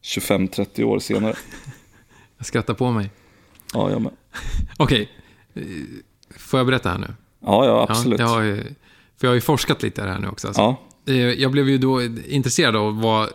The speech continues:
Speaker 2: vad f-, fnask, vad, vad det betyder.
Speaker 1: Ja.
Speaker 2: Ja. Då tänker man att det är kanske någon som är prostituerad.
Speaker 1: Ja.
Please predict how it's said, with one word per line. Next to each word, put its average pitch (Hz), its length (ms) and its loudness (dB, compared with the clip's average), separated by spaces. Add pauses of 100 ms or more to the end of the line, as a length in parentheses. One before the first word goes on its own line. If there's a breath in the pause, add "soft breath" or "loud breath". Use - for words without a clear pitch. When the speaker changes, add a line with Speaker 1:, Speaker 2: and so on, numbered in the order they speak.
Speaker 2:
vad 123 240 0
f-, - 240 -8
fnask, - 720 -2 (540)
vad, 127 320 0
vad 135 120 2
det 185 80 2
betyder. 95 440 -4 (120)
Speaker 1:
Ja. 104 240 2 (180)
Speaker 2:
Ja. 104 220 -4 (460)
Då 131 120 0
tänker 113 280 0
man 104 140 2
att 104 300 -2
det 104 80 -4
är 98 280 -6 (500)
kanske 117 240 -2
någon 101 160 0
som 104 140 -2
är 95 40 0
prostituerad. 131 600 0 (200)
Speaker 1:
Ja. 107 320 2